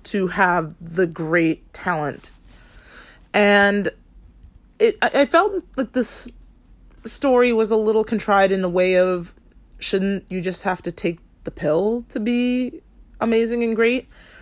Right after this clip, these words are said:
Why is it just limited to, why is it you gotta do something extra and that's feed on blood? 'Cause then you still have to keep taking the pill too. So it doesn't make sense. You know, it should be just,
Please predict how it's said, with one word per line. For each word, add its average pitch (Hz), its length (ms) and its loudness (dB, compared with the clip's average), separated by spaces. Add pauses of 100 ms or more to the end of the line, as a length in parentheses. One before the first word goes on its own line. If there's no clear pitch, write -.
(160)
Why 190 260 4
is 202 120 2
it 202 80 0
just 196 160 -4
limited 185 500 -2
to, 170 640 0 (220)
why 208 180 6
is 233 80 2
it 226 220 2 (800)
you 208 120 -2
gotta 196 200 4
do 190 120 -4
something 185 320 -2
extra 190 380 -2
and 170 100 -4
that's 156 220 -2
feed 180 240 -4
on 160 200 -4
blood? 165 500 -4 (180)
'Cause 175 180 -4
then 202 280 2
you 185 160 -4
still 202 200 -4
have 180 80 -4
to 175 80 -6
keep 170 180 -10
taking 170 300 -4
the 156 80 -4
pill 185 240 -2
too. 196 240 -2
So 170 140 -2
it 175 80 -2
doesn't 247 220 2
make 311 160 -2
sense. - 500 -4 (480)
You 190 120 0
know, 165 260 4
it 180 100 0
should - 160 -6
be 214 140 -2
just, 196 360 -2